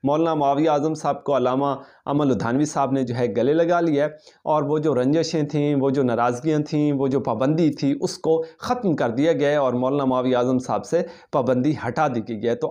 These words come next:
अब वो आपको जमाती प्रोग्रामों में शरीक होते दिखाई देंगे और जमाती प्रोग्रामों में वो ज़रूर शिरकत करेंगे। ठीक है, तकरीबन वो जो, ए, दौरानिया था छः महीनों का वो भी पूरा हो चुका है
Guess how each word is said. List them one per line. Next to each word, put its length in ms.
अब 220
वो 140
आपको 380
जमाती 500
प्रोग्रामों 560
में 160
शरीक 680
होते 340
दिखाई 480
देंगे 680
और 160
जमाती 380
प्रोग्रामों 500
में 140
वो 220
ज़रूर 340
शिरकत 460
करेंगे। 460
ठीक 260
है, 100
तकरीबन 360
वो 140
जो, 120
ए, 840
दौरानिया 480
था 180
छः 200
महीनों 300
का 160
वो 140
भी 140
पूरा 260
हो 120
चुका 260
है 160